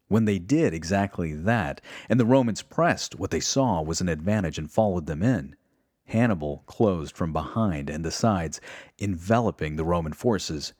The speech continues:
and crushing them. Forty-four thousand Roman soldiers died at Cannae, compared with Hannibal's six thousand casualties. Hannibal won his greatest victory,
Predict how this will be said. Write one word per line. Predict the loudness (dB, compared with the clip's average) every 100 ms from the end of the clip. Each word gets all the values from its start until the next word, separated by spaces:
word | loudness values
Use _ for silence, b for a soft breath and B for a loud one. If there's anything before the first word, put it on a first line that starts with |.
| -6
and | -4 -4
crushing | -2 0 2 0 -2
them. | -2 -4 -10 _ _ _ _
Forty-four | _ 0 2 2 -2 0 4 4
thousand | 0 0 2 4 0 -2 -6 -2 4
Roman | 4 4 0 0
soldiers | 2 2 2 -4 -8 -8
died | -2 0 2 0 -2
at | -4
Cannae, | -4 -2 0 0 -2 -6 -12 -2
compared | -2 2 2 2 0
with | -4 -2
Hannibal's | 2 2 0 -4 -4
six | 0 0 0
thousand | 0 2 2 0 -4 -4
casualties. | 0 0 -2 -6 -8 -8 -10 -16 _ _ _ _ 2
Hannibal | 4 4 0 -4 -8 B B
won | 0 4 4 2
his | -2 -4
greatest | 0 2 2 0
victory, | 0 -2 0 -4 -4 -8